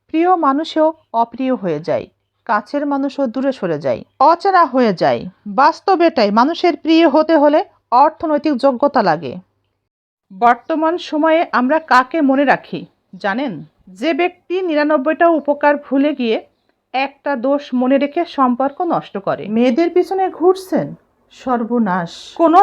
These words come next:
নারীর মায়ায় পড়লে আপনার জীবন পুরা নষ্ট। পড়ে গিয়েছেন, উঠে দাঁড়ান। যদি আপনি পড়ে গিয়েছেন, তবে গুটি কয়েক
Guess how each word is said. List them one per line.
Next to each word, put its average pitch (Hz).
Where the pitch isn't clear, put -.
নারীর 262
মায়ায় 247
পড়লে 185
আপনার 247
জীবন 262
পুরা 339
নষ্ট। -
পড়ে 311
গিয়েছেন, 330
উঠে 359
দাঁড়ান। 160
যদি 240
আপনি 403
পড়ে 359
গিয়েছেন, 370
তবে 294
গুটি 311
কয়েক 330